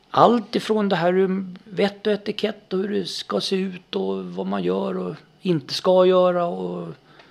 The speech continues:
vad man skriver på sociala medier, så är det massor såna saker. Man har ju ett ansvar gentemot sponsorerna där, så att, eh, så det var jätte-, och sen tvåtusenåtta, då kom det en ny bil.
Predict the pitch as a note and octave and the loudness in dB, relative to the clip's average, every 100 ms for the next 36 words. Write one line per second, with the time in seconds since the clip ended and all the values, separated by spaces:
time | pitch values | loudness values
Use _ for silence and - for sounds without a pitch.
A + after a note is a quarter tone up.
0 | - - - _ _ _ - E3 F3+ - | -20 -20 -20 _ _ _ 2 4 4 4
1 | F3+ F3+ F3+ E3+ F3 F#3+ D#3+ F3+ F3 E3+ | 4 6 4 2 -2 -4 0 2 2 0
2 | E3+ E3+ F3+ F3+ D#3+ - G#3 G3+ C#2 - | -2 -4 -4 -4 -4 -4 -6 -4 -4 -6
3 | - - _ _ D#3 C#3+ D#3+ E3 D3+ B2+ | -10 -20 _ _ -6 -4 -4 -4 -4 -2
4 | - F#3 D2 C#2+ C2 C2+ C2 - C2+ C#2 | -2 -2 0 -4 -6 -12 -12 -10 -10 -8
5 | E3 C#2+ - C3 B2+ C#3 C3 B2+ - - | -8 -10 -8 -10 -8 -2 -2 -2 -14 -18
6 | - - - - E3 G#3+ B3 F#3+ C#3+ F3 | -18 -18 -20 -6 6 8 8 8 6 6
7 | G#3 G#3+ G3+ F3 F#3 F3+ F3+ G3+ F#3+ F#3 | 6 4 6 6 6 6 4 4 4 4
8 | F3 F3 F#3 F3 E3+ D#3+ D#3+ D#3 G#3 F3 | 0 2 2 2 0 0 0 0 0 -4
9 | A#2+ G#2+ | -6 -8